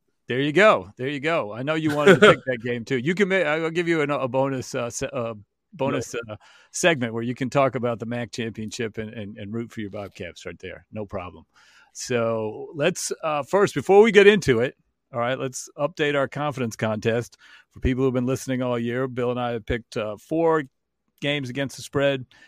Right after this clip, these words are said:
Speaker 1: every week, and we would order them in, uh, order of confidence. We would give four points, three points, two points, one points, like a bowl confidence pool every week. And, uh, last week, week fourteen, rivalry week, you hit your two-pointer and your one-pointer. So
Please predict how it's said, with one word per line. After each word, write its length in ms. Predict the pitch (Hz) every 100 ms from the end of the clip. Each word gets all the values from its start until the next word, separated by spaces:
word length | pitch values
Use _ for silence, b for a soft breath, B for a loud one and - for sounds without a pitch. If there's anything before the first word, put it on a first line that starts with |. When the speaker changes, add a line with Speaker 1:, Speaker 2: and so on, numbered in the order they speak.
| b
Speaker 1:
every 200 | 131 123
week, 400 | 120 151 151 - -
and 120 | 107
we 140 | 110 110
would 160 | 104
order 320 | 110 131 139
them 340 | 127 131 123 120 _ _ _ _ _ _ -
in, 280 | 101 98
uh, 640 | 95 95 85 - - 120 - -
order 300 | 147 135 127
of 100 | 113
confidence. 580 | - 139 131 135 127 -
We 120 | 127
would 100 | 110
give 180 | 101 95
four 260 | - 135 135
points, 340 | 139 135 120
three 180 | - 127
points, 300 | 127 120 110
two 160 | 123
points, 280 | 110 113 104
one 160 | 123 117
points, 240 | 123 113
like 120 | 107
a 40 | 98
bowl 240 | 113 123
confidence 520 | 113 120 117 117 107
pool 360 | - 131 120 110 B B B B B _
every 340 | 139 123 127
week. 540 | 113 147 196 170 - - -
And, 220 | 120 120
uh, 220 | 120 113
last 440 | 120 135 175 165
week, 420 | 175 185 123 - - B B -
week 200 | 143 -
fourteen, 440 | 147 143 151 135
rivalry 320 | 127 127 123
week, 160 | 120 98
you 260 | 123 180
hit 240 | 165 175 170
your 120 | 123
two-pointer 540 | - 185 156 180 170
and 100 | 156
your 100 | 135
one-pointer. 580 | 131 156 139 123 113 98
So 80 | -